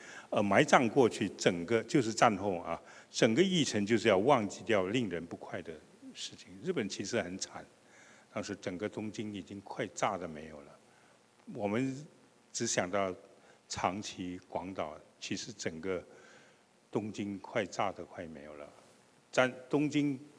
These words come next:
简单的说是战后重建的一个都市，整个那个，呃，整个，整个那个，呃，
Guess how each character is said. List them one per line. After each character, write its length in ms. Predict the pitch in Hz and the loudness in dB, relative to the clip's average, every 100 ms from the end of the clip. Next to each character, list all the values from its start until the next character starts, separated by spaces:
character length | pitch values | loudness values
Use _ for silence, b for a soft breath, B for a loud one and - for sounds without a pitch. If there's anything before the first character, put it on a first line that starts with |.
| - - | -20 -8
简 180 | - 113 | 0 2
单 160 | - 117 | 4 2
的 60 | |
说 180 | 117 117 | 2 0
是 160 | 101 117 - | -2 -4 -2
战 240 | - 127 95 | 0 0 0
后 180 | 101 | -4
重 300 | 85 - 90 | -6 -8 -10
建 200 | 95 123 | -4 -4
的 100 | 87 | -4
一 60 | 80 | -8
个 80 | 78 | -12
都 200 | - 87 | -16 -16
市， 180 | 76 - - B B B B B _ | -16 -18 -20 B B B B B _
整 260 | - 131 107 | 2 4 4
个 120 | 139 | 2
那 160 | 127 123 | 4 6
个， 220 | 127 131 - - | 6 4 -2 -4
呃， 200 | 127 117 | 0 0
整 220 | 117 110 | -2 -2
个， 760 | 135 127 120 113 113 110 107 104 - | 0 2 4 4 2 0 -2 -6 -12
整 180 | - 104 | -10 -6
个 180 | 101 117 | -2 -2
那 120 | 110 | -2
个， 480 | 104 98 95 92 92 92 - 131 | -2 -2 -2 -6 -8 -12 -14 -8
呃， 300 | 95 92 90 | -4 -2 -2